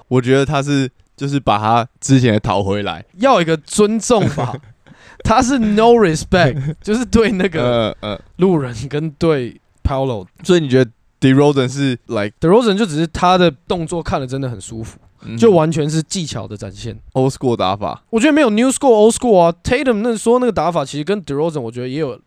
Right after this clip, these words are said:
Speaker 2: 类似相似吧。
Speaker 1: 嗯哼。
Speaker 2: 对啊，就是靠运球，靠那个空间。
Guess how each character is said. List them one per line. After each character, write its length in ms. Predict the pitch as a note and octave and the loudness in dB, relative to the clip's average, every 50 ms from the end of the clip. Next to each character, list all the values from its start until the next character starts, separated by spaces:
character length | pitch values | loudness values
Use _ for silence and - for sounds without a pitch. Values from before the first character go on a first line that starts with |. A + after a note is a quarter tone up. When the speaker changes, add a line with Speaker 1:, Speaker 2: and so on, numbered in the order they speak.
| _ | _
Speaker 2:
类 260 | _ F#3 F#3 G3+ F3 D#3 | _ -8 -6 -4 -4 -4
似 320 | - - F3+ F3 D3+ B2 | -8 -10 -10 -10 -12 -12
相 300 | A#2 - D3 C3+ C#3 D3 | -10 -10 -10 -10 -10 -10
似 200 | - - D3+ C3+ A#2+ | -12 -12 -12 -12 -14
吧。 100 | - - - | -14 -16 -8
Speaker 1:
嗯 200 | - B2 A#2+ A#2+ | -4 -2 0 2
哼。 280 | A#2+ A#2+ A#2 A#2 A#2+ A#2+ | 2 2 0 0 -2 -2
Speaker 2:
对 140 | - F#3+ F3+ | 0 0 2
啊， 100 | E3 D3+ | 2 2
就 140 | D#3 E3+ G3 | 0 -2 -2
是 80 | F#3+ G3+ | -4 -2
靠 260 | - G#3 F#3+ E3+ E3+ | 0 2 2 2 2
运 160 | F#3+ F3+ E3 | 0 -4 -4
球， 240 | D3 - C#3 A2 A#2 | -8 -10 -12 -12 -12
靠 200 | - - D#3 D3+ | -10 -8 -6 -6
那 60 | D3+ | -6
个 40 | C#3+ | -8
空 220 | C#3 C#3 A#2+ B2 | -8 -10 -14 -12
间。 200 | A#2 A2+ G#2+ G#2 | -14 -14 -16 -16